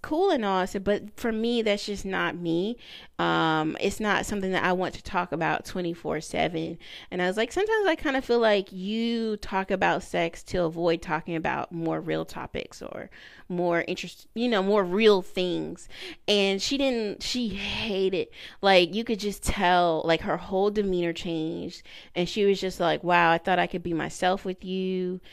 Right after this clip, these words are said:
And da, da, da, da, da. Like, suddenly, you know, it was my <laughs> fault. Like, and I was like, Well, I'm not I'm not trying to say that you're doing anything bad. I'm just saying,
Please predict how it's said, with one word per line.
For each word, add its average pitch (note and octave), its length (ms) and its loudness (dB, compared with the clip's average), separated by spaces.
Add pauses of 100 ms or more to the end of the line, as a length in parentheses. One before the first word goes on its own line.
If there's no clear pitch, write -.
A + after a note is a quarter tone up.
(300)
And D#3 280 0
da, F3+ 100 4
da, E3 100 0
da, D#3 120 -6
da, D3+ 60 -4
da. F3+ 180 4
Like, E3+ 200 6
suddenly, G#3+ 420 2
you G#3 120 2
know, F#3 120 4
it E3 60 4
was E3+ 120 0
my E3+ 240 4
<laughs> - 80 -4
fault. A3 360 4
Like, E3 480 2 (800)
and G#3+ 140 6
I A3+ 140 6
was G#3+ 100 0
like, G#3 180 -2
Well, A3 240 2
I'm A#3+ 220 2
not - 260 0 (300)
I'm C4+ 140 0
not D#4+ 140 2
trying C4+ 160 -4
to B3+ 60 -4
say A#3 160 -2
that G#3+ 180 -2
you're A#3 100 -6
doing G#3+ 180 -2
anything F#3 360 -4
bad. F#3 580 0 (300)
I'm G#3+ 140 2
just G#3 180 -8
saying, F#3+ 380 -4